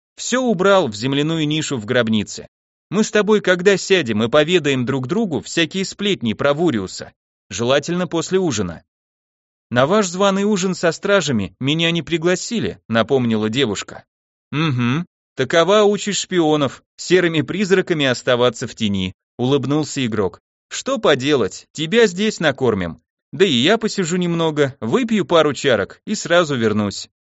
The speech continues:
Надо ковать и копать, ковать и копать».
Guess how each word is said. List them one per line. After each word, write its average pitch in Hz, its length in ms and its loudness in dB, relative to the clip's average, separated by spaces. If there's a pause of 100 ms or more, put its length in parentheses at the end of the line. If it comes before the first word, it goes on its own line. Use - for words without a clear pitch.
(220)
Надо 208 280 2
ковать 190 440 2
и 175 40 -2
копать, 123 720 0
ковать 139 540 2
и 170 80 -6
копать». 107 600 -2